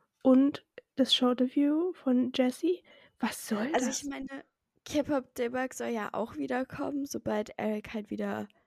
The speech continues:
Speaker 2: available ist. Der ist ja, der ist ja grad
Speaker 1: Ja.
Speaker 2: verstreut auf der ganzen Welt.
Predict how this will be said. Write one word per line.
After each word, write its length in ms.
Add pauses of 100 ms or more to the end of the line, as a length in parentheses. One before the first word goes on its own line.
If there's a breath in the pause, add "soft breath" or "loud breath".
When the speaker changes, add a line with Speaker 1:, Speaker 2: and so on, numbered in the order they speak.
(360)
Speaker 2:
available 720
ist. 180
Der 100
ist 140
ja, 100
der 340
ist 140
ja 80
grad 540
Speaker 1:
Ja. 100
Speaker 2:
verstreut 520
auf 120
der 100
ganzen 380
Welt. 320